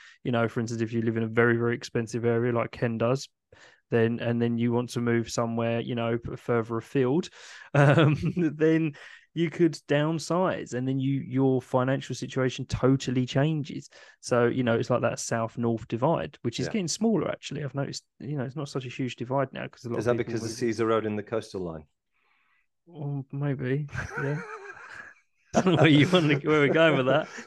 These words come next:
Speaker 2: Well, the United Kingdom is getting smaller, mate, 'cause the sea is
Speaker 1: Y-,
Speaker 2: eroding the coastline. So the
Speaker 1: yeah,
Speaker 2: coast
Speaker 1: I was think-, I was
Speaker 2: Yeah.
Speaker 1: thinking more about property, but
Speaker 2: I
Speaker 1: if we
Speaker 2: know you
Speaker 1: wanna
Speaker 2: were.
Speaker 1: go
Speaker 2: I know, I know. I just thought I'd throw a curveball. Sorry, mate.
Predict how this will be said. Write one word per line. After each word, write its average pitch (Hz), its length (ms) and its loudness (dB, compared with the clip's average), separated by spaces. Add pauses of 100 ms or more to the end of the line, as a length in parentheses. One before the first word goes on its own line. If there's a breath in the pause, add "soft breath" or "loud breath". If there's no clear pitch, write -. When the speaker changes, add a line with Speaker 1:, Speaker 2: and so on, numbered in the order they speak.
Speaker 2:
Well, 202 140 6
the 208 120 2
United 214 340 6
Kingdom 196 340 4
is 180 120 0
getting 180 260 -2
smaller, 208 400 4
mate, 107 340 4 (140)
'cause 135 200 0
the 139 80 -4
sea 170 260 0
is 156 120 0
Speaker 1:
Y-, 160 60 0
Speaker 2:
eroding 156 340 2
the 151 80 -4
coastline. 170 560 2
So 131 180 -2
the 139 120 2
Speaker 1:
yeah, 156 200 6
Speaker 2:
coast - 140 0
Speaker 1:
I 165 40 4
was 175 180 4
think-, 170 180 0 (200)
I 170 40 2
was 180 120 6
Speaker 2:
Yeah. 180 60 10
Speaker 1:
thinking 160 260 6
more 165 120 6
about 139 260 2
property, 143 540 -2
but 151 140 -2
Speaker 2:
I 123 80 6
Speaker 1:
if 113 40 2
we 113 60 8
Speaker 2:
know 107 40 6
you - 60 2
Speaker 1:
wanna 160 140 2
Speaker 2:
were. - 40 -2
Speaker 1:
go 151 180 2
Speaker 2:
I 107 100 6
know, 101 140 4
I 101 220 4
know. 98 100 2
I 95 100 2
just 101 220 -10
thought 98 160 -4
I'd 90 60 -12
throw 101 180 -4
a 92 60 -6
curveball. 95 480 -8
Sorry, 107 300 2
mate. 92 200 -4